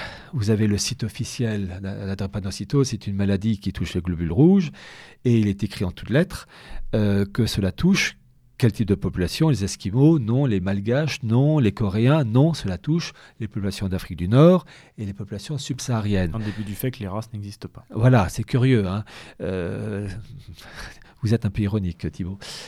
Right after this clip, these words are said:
Speaker 1: Euh... Et, euh, mais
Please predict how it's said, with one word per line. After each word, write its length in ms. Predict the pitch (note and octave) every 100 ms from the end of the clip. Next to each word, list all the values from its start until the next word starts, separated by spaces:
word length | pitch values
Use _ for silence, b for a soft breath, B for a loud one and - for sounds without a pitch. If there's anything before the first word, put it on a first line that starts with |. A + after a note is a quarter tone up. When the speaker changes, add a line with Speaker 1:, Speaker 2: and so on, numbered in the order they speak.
| B -
Speaker 1:
Euh... 220 | F3 G#2 G#2 G#2 A#2+ - -
Et, 420 | - G#2+ G#2 G#2
euh, 400 | G2 G2 F#2+ F#2 F2+ F2+ B B B B B - C4+ C#4
mais 560 | B2 B2+ B2 A#2+ -